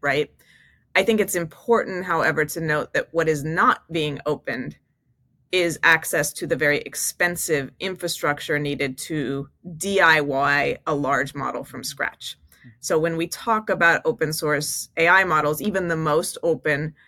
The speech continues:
you know, usually what we're doing is taking a pre-trained model, which has already gone through, you know, a tr-, a very expensive training run, which can cost, you know,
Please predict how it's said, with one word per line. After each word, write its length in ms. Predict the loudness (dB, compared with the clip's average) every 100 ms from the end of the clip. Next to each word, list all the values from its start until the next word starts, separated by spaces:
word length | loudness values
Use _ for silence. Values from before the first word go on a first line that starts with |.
| _ _ _
you 80 | -4
know, 60 | -2
usually 520 | 2 2 4 4 2
what 180 | 0 0
we're 120 | 0
doing 380 | 0 2 2 2
is 140 | -2
taking 540 | -4 -2 -2 0 0 0
a 80 |
pre-trained 880 | -4 -6 -2 0 -2 -4 -4 -4 -6
model, 400 | -6 -6 -6 -10 _ _
which 120 | -6
has 140 | -2 2
already 320 | 4 4 2
gone 320 | 0 0 0
through, 480 | -4 -2 -2 -2 -6 -12 -20 -10
you 80 | -4
know, 180 | -4 -6 _ -6
a 60 |
tr-, 180 | -4 -4 -4
a 60 | 2
very 260 | 6 6
expensive 500 | 4 -2 -4 -4 -6
training 420 | -6 -6 -4 -4
run, 340 | -6 -6 -8 -4
which 300 | -4 -4 -14 -12
can 160 | -10
cost, 460 | -2 -2 -2 -6 -12 -8
you 80 |
know, 120 | -6